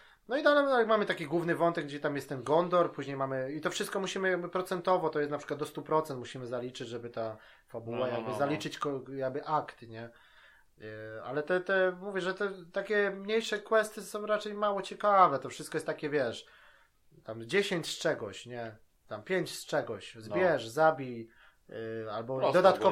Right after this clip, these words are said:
Speaker 2: ogólnie.
Speaker 1: bonus, jak zabijesz ich po cichu, to dodatkowe punkty, nie, zdobędziesz,
Speaker 2: Mhm.
Speaker 1: czy tam takie, wiesz, nie?
Speaker 2: No, no, no.
Speaker 1: No ale też dużo tych takich wstawek ogólnie, tam z tą szelobą, czy
Speaker 2: No,
Speaker 1: taką,
Speaker 2: takich,
Speaker 1: taka,
Speaker 2: takich,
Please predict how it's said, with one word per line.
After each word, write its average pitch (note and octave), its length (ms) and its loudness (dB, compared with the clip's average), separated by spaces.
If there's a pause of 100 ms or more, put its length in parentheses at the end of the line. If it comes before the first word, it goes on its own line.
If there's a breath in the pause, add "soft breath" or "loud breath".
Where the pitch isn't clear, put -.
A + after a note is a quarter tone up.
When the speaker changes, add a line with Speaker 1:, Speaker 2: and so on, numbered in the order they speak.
Speaker 2:
ogólnie. D#3 80 2
Speaker 1:
bonus, F#3+ 320 6
jak D#3+ 140 2
zabijesz D3 360 0
ich - 100 -12
po E3+ 100 -6
cichu, F#3 460 -6
to D3+ 120 -4
dodatkowe D3 420 -2
punkty, F#3 480 -4
nie, E3 200 -6
zdobędziesz, D3 600 -6
Speaker 2:
Mhm. - 140 -18 (420 soft breath)
Speaker 1:
czy A#2+ 120 -12
tam A#2 200 -8
takie, A#2 240 -8
wiesz, G#2+ 280 -8
nie? G2+ 100 -16 (160)
Speaker 2:
No, D3 120 -6
no, B2 120 -10
no. G2 200 -12
Speaker 1:
No C#3+ 80 0
ale A3 140 8
też B3+ 140 2
dużo B3+ 200 2
tych B3+ 240 -4
takich A3 280 -4
wstawek F3+ 500 4
ogólnie, D#3+ 600 0 (680 loud breath)
tam C3 140 -4
z - 60 -12
tą C3+ 120 -10
szelobą, F3 600 6
czy C3+ 160 -8
Speaker 2:
No, D#3 320 6
Speaker 1:
taką, - 80 -4
Speaker 2:
takich, - 140 -4
Speaker 1:
taka, B2+ 180 0
Speaker 2:
takich, A#2 160 -2